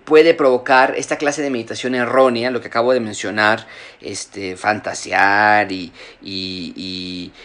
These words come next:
eh, eh, preocuparte y esperar cosas, revelaciones secretas,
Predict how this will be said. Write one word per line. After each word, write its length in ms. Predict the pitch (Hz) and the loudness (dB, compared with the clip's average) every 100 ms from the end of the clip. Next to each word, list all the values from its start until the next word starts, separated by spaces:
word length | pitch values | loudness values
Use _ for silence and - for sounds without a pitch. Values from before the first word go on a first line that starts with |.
| - | -18
eh, 680 | - 92 90 85 85 80 78 76 | -10 -6 -4 -4 -4 -6 -8 -8
eh, 140 | 71 90 | -8 -6
preocuparte 960 | 107 - 104 101 104 104 107 104 107 | -8 -8 -2 4 6 6 4 0 -4
y 200 | 107 101 | -4 -4
esperar 420 | 101 - 101 107 107 | -8 -4 2 2 0
cosas, 540 | 104 107 107 - - | -6 -6 -6 -10 -12
revelaciones 460 | 104 92 - 113 104 | -8 -8 -6 -8 -8
secretas, 460 | 101 104 110 113 | -8 -6 -4 -6